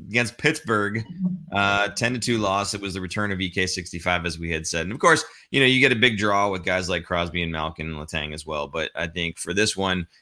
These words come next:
there's a big, uh, Pittsburgh contingent living in San Jose. Uh, and then, of course – with Erik Karlsson coming back, they gave him a nice tribute, and, uh, he gave the fans a little wave and everything else. He had some complimentary things to say about the Sharks, uh, in a pregame interview. I think it was maybe the day before,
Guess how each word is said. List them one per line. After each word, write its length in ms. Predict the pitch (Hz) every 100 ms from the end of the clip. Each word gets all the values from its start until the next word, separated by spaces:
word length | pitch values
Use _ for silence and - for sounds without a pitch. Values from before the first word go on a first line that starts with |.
| -
there's 160 | 117
a 80 | 110
big, 340 | 95 113 104 98
uh, 240 | 101 98
Pittsburgh 420 | - 101 - 110 87
contingent 440 | 98 98 90 95
living 260 | 92 90 90
in 60 |
San 200 | 85 92
Jose. 500 | 90 87 90 90 85 - _ _
Uh, 320 | 90 85 85 -
and 160 | 92
then, 120 | 92 87
of 100 | 85
course – 460 | 95 90 85 - - -
with 200 | 90 82
Erik 260 | 90 92 -
Karlsson 260 | 90 87
coming 160 | 90 92
back, 160 | 101
they 60 | 139
gave 140 | 202
him 60 | 185
a 40 |
nice 220 | 165 160 156
tribute, 500 | 143 127 147 226 -
and, 320 | 123 120 117
uh, 140 | 113 113
he 100 | 123
gave 240 | 120 113
the 60 | 104
fans 300 | 117 110 104
a 40 |
little 160 | 104 98
wave 200 | 95 98
and 100 | 101
everything 380 | 98 95 101
else. 160 | 101 107
He 40 |
had 100 | 185
some 120 | 180 143
complimentary 640 | 139 135 127 123 131 127
things 280 | 127 123 117
to 60 |
say 200 | 104 110
about 240 | 110 110 110
the 60 |
Sharks, 440 | 104 110 107 104 - - _ -
uh, 160 | 104 104
in 120 | 104
a 220 | 107 101 90
pregame 640 | - 117 101 101 98 101
interview. 520 | 98 101 92 95 98
I 340 | 95 - _ -
think 100 | 104
it 20 |
was 120 | 95
maybe 220 | 95 95
the 60 | 90
day 180 | 85 90
before, 640 | 87 85 90 92 90 85